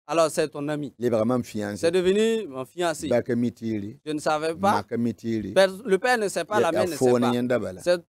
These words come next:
Speaker 1: vous deux seulement.
Speaker 2: A yã wã yaa mam fiancé.
Speaker 1: Alors lui, c'est mon fiancé.
Speaker 2: A na n fiancé yãmba.
Speaker 1: Qui t'a fiancé?
Speaker 2: A na n wa ne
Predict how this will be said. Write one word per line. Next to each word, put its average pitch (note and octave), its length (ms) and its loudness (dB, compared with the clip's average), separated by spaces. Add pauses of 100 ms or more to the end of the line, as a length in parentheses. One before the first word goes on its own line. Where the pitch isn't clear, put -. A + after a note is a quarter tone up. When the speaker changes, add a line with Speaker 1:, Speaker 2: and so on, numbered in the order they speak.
(180)
Speaker 1:
vous B3+ 400 0
deux F3+ 160 2
seulement. B2+ 320 -8
Speaker 2:
A A2 100 -2
yã A#2 140 -2
wã C3+ 100 4
yaa A2+ 120 2
mam A#2 180 0
fiancé. G#2 420 -8
Speaker 1:
Alors E3+ 220 4
lui, A3 220 -2
c'est E3+ 140 -4
mon C#3+ 140 -6
fiancé. D3+ 520 -8 (220)
Speaker 2:
A C3 80 -10
na C3+ 100 0
n B2 60 -2
fiancé C#3+ 380 -2
yãmba. G#2+ 300 -6 (220)
Speaker 1:
Qui D4 220 2
t'a C3 180 -8
fiancé? B2 480 -16
Speaker 2:
A B2+ 100 -6
na C3 100 0
n C3+ 60 0
wa C#3+ 100 0
ne B2+ 200 0